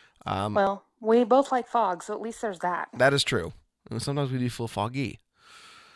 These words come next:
Speaker 2: Right.
Speaker 1: But, uh, yeah, temperatures aren't gonna stray much. Upper forties, lower fifties for highs. Uh, temperatures in the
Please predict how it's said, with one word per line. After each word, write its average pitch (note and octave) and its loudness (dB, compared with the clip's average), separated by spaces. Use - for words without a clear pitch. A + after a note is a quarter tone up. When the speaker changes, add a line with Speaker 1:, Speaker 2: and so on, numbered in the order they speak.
Speaker 2:
Right. - -8
Speaker 1:
But, C#3 6
uh, B2+ 6
yeah, D#3 4
temperatures D#3 2
aren't D3 4
gonna D3 2
stray C#3 4
much. B2+ 4
Upper C3 2
forties, C3 2
lower B2+ 6
fifties A#2+ -2
for A2+ 0
highs. A2 2
Uh, G#2+ -2
temperatures A#2+ -2
in A2 0
the G#2+ -2